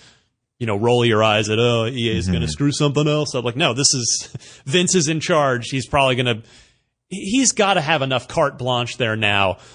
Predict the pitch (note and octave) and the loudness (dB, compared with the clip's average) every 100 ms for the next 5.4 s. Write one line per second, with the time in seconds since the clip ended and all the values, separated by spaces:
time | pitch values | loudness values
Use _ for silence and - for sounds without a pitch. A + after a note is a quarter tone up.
0 | - _ B2 A#2+ - - _ C4 B3+ G#3 | -20 _ -2 -2 -2 -14 _ -2 0 0
1 | G3 A3 G#3 - - - _ _ _ C#3 | -2 0 0 -2 -20 -20 _ _ _ -4
2 | C#3 D3+ C#3+ B2+ A#2 - - - _ _ | 0 2 2 2 0 -4 -6 -8 _ _
3 | - D#3+ B2+ B2 C3+ A2+ G#2+ _ - D3+ | -6 0 0 0 -4 -6 -6 _ -4 0
4 | C3 A#2 B2 B2+ - C3 A#2+ - - _ | 0 0 0 0 0 -4 -6 -6 -20 _
5 | _ _ G#2+ | _ _ -2